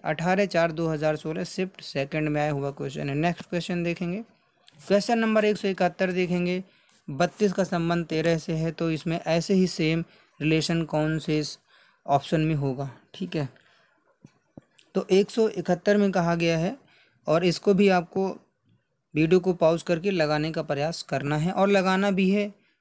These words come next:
ठीक है। पूरा हंड्रेड परसेंट दीजिए आप, हंड्रेड परसेंट दीजिए, बहुत ही अच्छा होगा आपके लिए, बहुत ही बेनिफिट मिलने वाला है इस वीडियो से आपको, ठीक। एक सौ इकहत्तर नंबर है, तो इसमें देखिए क्या हो रहा है,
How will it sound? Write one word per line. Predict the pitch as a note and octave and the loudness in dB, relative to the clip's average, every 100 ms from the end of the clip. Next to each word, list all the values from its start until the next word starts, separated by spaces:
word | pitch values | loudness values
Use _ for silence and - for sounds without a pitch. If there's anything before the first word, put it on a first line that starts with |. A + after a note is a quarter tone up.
| _ | _
ठीक | G#3+ F#3+ | -6 -2
है। | D#3 | 0
पूरा | G#3+ B3 | 2 4
हंड्रेड | G#3+ A3 A#3+ | 4 2 2
परसेंट | G#3+ G3+ A3+ F#3+ | 0 0 0 0
दीजिए | D3 D#3 D3 | 0 -2 -4
आप, | C#3 - - | -8 -18 -8
हंड्रेड | D3+ D#3+ F3+ | -2 0 0
परसेंट | E3 C#3+ F3 | -2 -2 0
दीजिए, | E3+ E3 F#3 B3 _ _ _ - | 0 0 -4 -8 _ _ _ -4
बहुत | - F3 G3+ F#3+ | 0 2 2 0
ही | D#3+ | -2
अच्छा | - C#3+ | -4 -6
होगा | C#3 C#3+ | -6 -6
आपके | C#3+ - D3+ | -8 -8 -6
लिए, | D3 | -6
बहुत | C#3+ D#3 D#3 F3 F#3 | -6 -4 -2 0 0
ही | F#3 | 2
बेनिफिट | E3 D#3 E3 F3+ - - - _ _ | 2 0 -2 -4 -4 -20 -20 _ _
मिलने | D#3+ E3 D#3+ | 0 2 2
वाला | D3+ D3+ D3+ | 0 0 -2
है | E3 E3+ | -4 -4
इस | D3+ C#3 - _ _ _ _ _ - - - _ | -6 -6 -12 _ _ _ _ _ -20 -20 -20 _
वीडियो | C#3 D3 C#3 C3+ | 0 0 2 0
से | - C#3 | 0 -4
आपको, | D3 - C#3 - _ _ _ _ _ | -4 -8 -10 -12 _ _ _ _ _
ठीक। | - E3 - | -4 -4 0
एक | E3 | 0
सौ | G3+ | 2
इकहत्तर | G3+ F3+ E3+ F3+ | 2 2 0 -2
नंबर | D#3+ D#3 D#3+ | 0 -2 -2
है, | E3 B3 - - - _ _ - | -2 -4 -12 -20 -20 _ _ -2
तो | |
इसमें | A3 G3+ A#3 G#3+ | 2 4 4 2
देखिए | G#3 G3 | 2 0
क्या | D#3+ D3+ | 0 -2
हो | C#3 | -2
रहा | |
है, | C#3 | -8